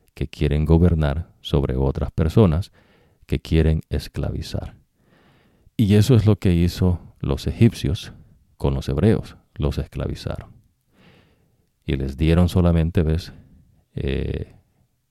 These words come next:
a, a comer y a beber lo que ellos querían que ellos creyeran. Pero Dios, que es el verdadero Dios, entonces no permite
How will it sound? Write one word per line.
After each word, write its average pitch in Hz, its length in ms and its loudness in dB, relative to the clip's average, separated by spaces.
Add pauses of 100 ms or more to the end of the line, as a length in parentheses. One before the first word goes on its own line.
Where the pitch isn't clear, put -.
(360)
a, 71 400 -6
a - 180 -10
comer 80 460 -2
y 85 80 2
a 85 40 2
beber 82 400 0 (800)
lo 73 220 0
que - 100 -4
ellos 76 240 0
querían 71 460 -4
que 69 200 -6
ellos 69 260 -6
creyeran. - 500 -8 (1400)
Pero 123 400 6
Dios, 110 500 4
que 85 260 2
es 101 120 6
el 78 160 2
verdadero 71 640 0
Dios, 120 440 4 (1600)
entonces 78 640 -2
no 76 160 -2
permite 101 760 2